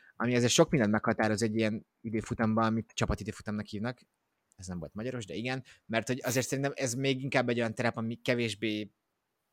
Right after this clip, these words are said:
biztonságos, kicsit testigel helyzet mindenkinek gyakorlatilag.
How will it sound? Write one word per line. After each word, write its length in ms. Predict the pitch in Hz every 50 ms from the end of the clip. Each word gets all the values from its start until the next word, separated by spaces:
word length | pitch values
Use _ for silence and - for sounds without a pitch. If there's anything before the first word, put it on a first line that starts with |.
| _ _ _ _
biztonságos, 1040 | 95 95 101 117 - - - 113 110 104 - - 107 104 98 110 113 - - - _ _ _ -
kicsit 220 | - 113 - - _
testigel 480 | - 123 110 - - - 104 98 104 101
helyzet 360 | 101 107 107 101 104 101 -
mindenkinek 760 | 104 107 110 110 113 107 98 101 92 92 - 90 90 87 90
gyakorlatilag. 760 | 87 92 - - 95 92 87 92 82 - 101 98 98 104 101